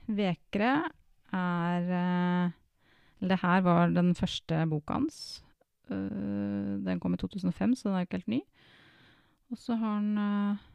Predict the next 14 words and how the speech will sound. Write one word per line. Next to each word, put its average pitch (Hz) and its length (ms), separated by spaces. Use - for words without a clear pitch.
gitt 214 420
ut, - 340
eh, 202 540
ganske 226 320
mange 196 460
både 190 380
thrillere 190 720
og 202 80
krimromaner, 180 840
eh, 208 460
i 202 240
etterkant. - 920
Eh, 214 380
sist - 420